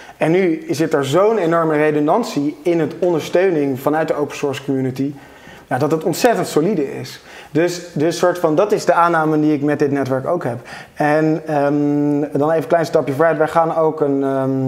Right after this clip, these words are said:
een, een eigen gateway ontwikkelen.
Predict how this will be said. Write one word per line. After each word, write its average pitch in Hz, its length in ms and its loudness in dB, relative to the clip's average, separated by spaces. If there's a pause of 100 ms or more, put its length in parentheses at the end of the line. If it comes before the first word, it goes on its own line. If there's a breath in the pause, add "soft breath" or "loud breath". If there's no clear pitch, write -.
(240)
een, 127 200 -4 (100)
een 139 200 -4
eigen 156 460 -2
gateway 131 560 -2
ontwikkelen. 127 520 -4